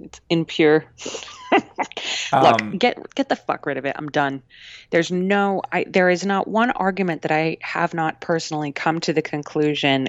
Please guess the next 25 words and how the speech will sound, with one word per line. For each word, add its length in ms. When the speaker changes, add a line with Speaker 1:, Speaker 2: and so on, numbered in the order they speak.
Speaker 1:
causes 460
more 180
potential 460
harm 220
than 140
good. 240
There 120
is 120
not 180
one 320
example 640
that 120
I 380
feel 340
comfortable 680
saying, 440
"Yeah, 440
green 280
light 260
on 140
that 180
in 140
a 20
public 380
room." 320